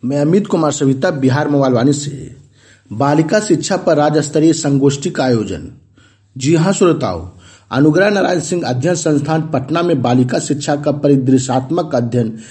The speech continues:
चुनौती और समाधान नामक विषय पर आरटी फोरम बिहार के बैनर तहत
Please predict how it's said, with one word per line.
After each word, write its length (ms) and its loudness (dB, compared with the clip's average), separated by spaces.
चुनौती 380 2
और 80 2
समाधान 500 0
नामक 260 2
विषय 320 -2
पर 280 -2
आरटी 380 -2
फोरम 360 2
बिहार 280 0
के 160 -2
बैनर 340 2
तहत 380 -4